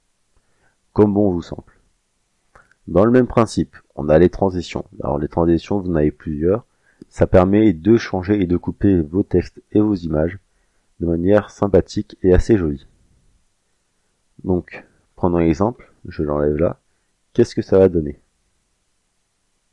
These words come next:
Donc voilà, pas de problème. Si je mets le cercle. Bon, là, on l'a pas très bien vu.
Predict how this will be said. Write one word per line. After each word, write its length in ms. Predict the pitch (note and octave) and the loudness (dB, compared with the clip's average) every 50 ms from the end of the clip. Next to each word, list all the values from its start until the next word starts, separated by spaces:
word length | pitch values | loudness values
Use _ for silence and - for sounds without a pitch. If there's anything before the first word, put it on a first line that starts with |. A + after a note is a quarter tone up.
| _ _ _ _ _ _ _ _ _ _ _ _ _ _ _ _ _ _ _ _ _ _ _ _ _ _ _ _ _ _ _ | _ _ _ _ _ _ _ _ _ _ _ _ _ _ _ _ _ _ _ _ _ _ _ _ _ _ _ _ _ _ _
Donc 120 | - - | -14 -4
voilà, 140 | - - - _ _ | -4 -4 -4 _ _
pas 100 | - F2 | -2 -2
de 60 | E2+ | -2
problème. 300 | _ - E2 D#2 D2 - _ _ _ _ _ _ _ _ | _ -4 -2 -2 -2 -6 _ _ _ _ _ _ _ _
Si 200 | - - A#2 A2+ | -8 -4 -2 -2
je 80 | A2 | 0
mets 180 | A2 A2 A#2 A#2+ | 2 2 4 4
le 140 | G#2+ G2 F#2+ | 4 2 0
cercle. 480 | - - E2 D#2 - - - - - _ _ _ _ _ _ _ _ _ _ _ _ _ _ _ _ _ _ _ _ _ _ _ _ _ _ _ _ _ _ _ _ _ _ _ _ _ _ _ _ _ _ _ _ _ _ _ _ _ _ _ _ _ _ _ _ _ _ _ _ _ _ _ _ _ _ _ _ _ _ _ _ _ _ _ _ _ _ _ _ _ _ _ _ _ _ _ _ _ _ _ _ _ | 0 -2 -4 -4 -4 -8 -20 -20 -20 _ _ _ _ _ _ _ _ _ _ _ _ _ _ _ _ _ _ _ _ _ _ _ _ _ _ _ _ _ _ _ _ _ _ _ _ _ _ _ _ _ _ _ _ _ _ _ _ _ _ _ _ _ _ _ _ _ _ _ _ _ _ _ _ _ _ _ _ _ _ _ _ _ _ _ _ _ _ _ _ _ _ _ _ _ _ _ _ _ _ _ _ _
Bon, 120 | - D#2+ | -8 -6
là, 140 | D#2+ E2 F2 | -2 0 0
on 60 | F2+ | 2
l'a 100 | F2 E2+ | 0 0
pas 140 | - - E2+ | 0 0 -4
très 180 | - - - F2 | -2 -2 -6 -4
bien 220 | D#2+ E2+ E2+ E2 | -2 -2 -4 -4
vu. 340 | D#2+ E2 F2+ G2 G#2 A#2 | -6 -6 -4 -4 -4 -6